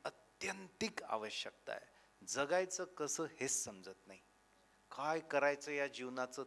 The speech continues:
ते समजत नाही, काय कर्तृत्व करायचं, कसं काय करायचं, complete confusion आहे. दोन पिढ्यांचं जमत नाही, एकमेकांशी जमत नाही. हे सगळं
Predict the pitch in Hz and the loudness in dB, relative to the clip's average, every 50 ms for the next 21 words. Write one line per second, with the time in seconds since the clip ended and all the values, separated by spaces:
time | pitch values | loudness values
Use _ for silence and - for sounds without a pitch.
0 | - - - 135 135 - - 95 92 92 95 101 - - 101 98 95 92 - - | -8 -4 -4 -4 -4 -2 -6 -10 -8 -6 -8 -8 -8 -6 -8 -8 -8 -10 -12 -18
1 | - _ _ _ _ _ - - - _ _ _ _ - _ _ _ _ _ _ | -20 _ _ _ _ _ -20 -20 -20 _ _ _ _ -20 _ _ _ _ _ _
2 | _ _ _ _ _ _ _ _ _ _ _ _ _ _ _ _ _ _ _ _ | _ _ _ _ _ _ _ _ _ _ _ _ _ _ _ _ _ _ _ _
3 | _ _ _ _ _ _ _ _ _ - 135 135 156 175 175 170 - - 139 135 | _ _ _ _ _ _ _ _ _ -4 -2 0 0 0 -2 -4 -4 -4 -4 -4
4 | 139 - - 165 160 - 151 151 - - 117 107 110 110 107 - - 113 110 104 | -4 -4 -6 -6 -6 -4 -6 -6 -4 -4 -4 -2 -2 -4 -4 -6 -10 -10 -12 -12
5 | - - - - 143 - - 190 185 - - 135 156 175 175 - 147 135 135 139 | -12 -14 -10 -8 -6 -4 -4 -6 -6 -6 -4 -2 -2 -2 -2 -4 -6 -4 -4 -4
6 | 135 131 - 151 - - - - _ - - 139 139 135 - - - 165 185 196 | -4 -6 -8 -10 -10 -12 -18 -20 _ -6 -6 -6 -6 -6 -10 -6 -2 2 2 2
7 | 185 - - 147 131 127 120 - - 123 113 113 123 110 104 104 - - - _ | 2 2 4 4 4 4 0 -6 -6 -6 -2 -2 -2 -2 -4 -10 -14 -16 -20 _
8 | _ _ _ _ _ - - _ _ _ - - 120 135 147 156 151 143 143 139 | _ _ _ _ _ -20 -20 _ _ _ -12 0 2 2 2 2 0 -4 -4 -4
9 | 131 120 127 135 139 135 - 147 123 110 113 110 123 120 123 - - 107 101 104 | -2 -2 -2 -4 -4 -6 -8 -8 -2 -2 -2 0 0 -2 -4 -4 -6 -6 -6 -6
10 | 107 107 - 123 131 127 - 131 127 123 123 151 147 147 - - - 127 113 110 | -8 -10 -8 -8 -8 -8 -6 -6 -6 -2 0 -2 -2 -2 -4 -6 -6 -4 -4 -4
11 | 104 107 107 - - - 113 107 110 110 - - - - - - - - - - | -4 -4 -8 -10 -10 -12 -12 -12 -12 -12 -18 -20 -20 -20 -20 -20 -20 -20 -14 -6
12 | - 190 180 - - 175 170 196 214 | -4 -4 -2 2 0 2 4 6 4